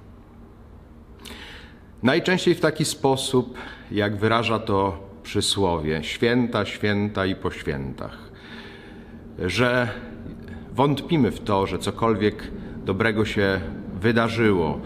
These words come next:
że to ziarno, które w nas zostało zasiane, ziarno nowego życia, na pewno nie będzie owocować, nie wyda plonu. Święta, święta i po świętach. Jak walczyć z taką pokusą?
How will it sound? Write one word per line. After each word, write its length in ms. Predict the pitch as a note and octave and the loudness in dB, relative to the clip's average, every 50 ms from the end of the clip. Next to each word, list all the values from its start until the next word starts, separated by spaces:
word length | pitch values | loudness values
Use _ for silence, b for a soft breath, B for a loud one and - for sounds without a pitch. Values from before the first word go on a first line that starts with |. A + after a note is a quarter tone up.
| B B B B B | B B B B B
że 140 | - G2+ G#2+ | -2 0 2
to 140 | A#2 A2 | 2 2
ziarno, 400 | G2+ A#2+ C3 C3 C3+ C3+ C3+ B2+ | 2 4 2 2 2 2 2 2
które 300 | - - - A#2+ A2+ A2+ | 2 0 0 2 2 2
w 60 | G#2 A2+ | 4 2
nas 180 | A2+ A2+ G#2+ | 2 2 2
zostało 760 | G2 G#2+ G#2 - - - B2 A#2+ A#2 A#2 A2+ A2+ A2+ A2 - B B B B B B B - | 0 -2 -2 -2 -2 0 0 2 2 4 4 4 2 0 -2 B B B B B B B -4
zasiane, 680 | F2+ F2+ A2 A#2 A2+ - - B2+ G#2+ G#2 G2 F2 E2+ | -2 0 0 0 2 2 2 2 2 2 2 0 0
ziarno 340 | F2+ G#2 G2+ A2 A#2 A#2 A2 | 0 0 0 2 2 2 2
nowego 420 | A2 A2 G#2+ A2+ A2+ G#2+ G#2+ G#2 | 2 2 2 0 2 2 2 2
życia, 460 | F2+ F#2 F#2+ F2 - - G2+ F#2 G2 - B B B B B - | 2 0 -2 -2 -2 -2 -2 -2 -2 -4 B B B B B 0
na 120 | G#2 A2 | 0 0
pewno 420 | A2 - B2 A#2+ G#2+ A2 A2 G#2+ | 2 2 0 0 2 2 2 4
nie 140 | G#2+ G#2+ G2+ | 4 4 4
będzie 340 | G2 A2 G#2+ G#2+ G2+ G#2 G2 | 4 4 4 4 4 4 2
owocować, 720 | F2+ F2 F#2 - - - - G2 F#2+ F#2 F#2+ F#2 - - | 2 2 -2 -4 -4 -2 -2 -2 0 0 -2 -4 -4 -4
nie 120 | F#2 E2+ E2 | -4 -4 -2
wyda 280 | D#2+ F2 E2+ E2 E2+ | -2 -4 -2 -2 -2
plonu. 580 | D#2+ - - E2 D2+ B1+ G#1+ - - - - - | -4 -4 -4 -6 -4 -4 -6 -8 -12 -12 -14 -14
Święta, 600 | - - - - C3+ C3 C3+ C3+ B2+ B2+ A2+ G#2 | -14 -8 -2 2 2 2 4 2 0 0 -2 -2
święta 580 | G2+ - - - F#2+ F#2 F2+ F2 F2 - D#2+ - - B B B B B B B | -4 -4 -4 -2 -2 -2 -2 -2 -4 -6 -10 -14 -14 B B B B B B B
i 80 | E2 | -8
po 140 | - - D#2+ | -6 -6 -8
świętach. 840 | - - - D2 C2 A1+ G#1+ G1+ - - - - - - - - - B B B B B | -8 -8 -8 -8 -8 -8 -10 -12 -14 -16 -18 -18 -18 -18 -18 -18 -20 B B B B B
Jak 240 | - C3 C#3+ D3+ D3 | 2 2 2 2 2
walczyć 560 | A#2+ D#3 D3+ D#3 D3 - - C3+ B2+ - - - - - | 2 0 2 2 0 -2 -2 -2 -2 -4 -6 -12 -12 -12
z 320 | - - - - - - | -10 -10 -10 -12 -10 -4
taką 400 | - G#2 G2+ - - - G#2 G2+ | 0 0 0 0 2 0 0 0
pokusą? 580 | G2+ - G2 F2+ - - D2+ C#2 - - - | 0 -2 -4 -4 -4 -6 -10 -10 -10 -10 -12